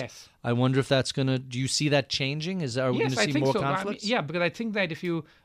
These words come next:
Speaker 1: again, look back at history and you look at what, uh, deglobalization brings, it, when nations tra-, uh, tend to trade less with each other,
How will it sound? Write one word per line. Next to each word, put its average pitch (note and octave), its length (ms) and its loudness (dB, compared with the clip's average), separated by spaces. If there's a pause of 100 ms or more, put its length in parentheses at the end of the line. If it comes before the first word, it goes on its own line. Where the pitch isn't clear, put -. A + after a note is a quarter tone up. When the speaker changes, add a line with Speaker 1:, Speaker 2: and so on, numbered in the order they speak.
Speaker 1:
again, E3+ 400 0 (800)
look E3 180 -2
back G#3 180 2
at F#3+ 120 -2
history D#3+ 460 -4
and C#3+ 100 -2
you C#3+ 60 -4
look D3 180 -2
at F3 120 -2
what, D#3 220 -2 (460)
uh, - 320 -8 (180)
deglobalization D#3 880 -2
brings, C#3 460 -2 (100)
it, D3 180 -6 (340)
when D3+ 200 -2
nations E3 460 -4
tra-, F3+ 140 -10
uh, C#3 280 -2 (280)
tend E3 160 -2
to E3+ 80 -4
trade D#3+ 340 -4
less D#3+ 280 0
with E3 140 -2
each D3 180 -4
other, C3+ 300 -4